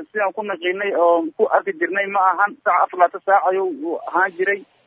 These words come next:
Haddana waa sii faa'iidayaa. Afar labaatan maalin waa fitimaan dhow hadda.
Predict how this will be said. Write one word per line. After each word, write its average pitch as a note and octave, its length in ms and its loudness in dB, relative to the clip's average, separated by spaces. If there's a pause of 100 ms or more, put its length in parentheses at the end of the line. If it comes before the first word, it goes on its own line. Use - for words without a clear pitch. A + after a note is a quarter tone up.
(480)
Haddana F#3 400 0
waa F3 220 2
sii G3 200 -16
faa'iidayaa. E3 580 0
Afar E3 160 -6
labaatan E3+ 200 -2
maalin F3+ 220 -4
waa E3+ 80 0
fitimaan F#3 460 -4
dhow E3+ 140 -2
hadda. D#3 240 -2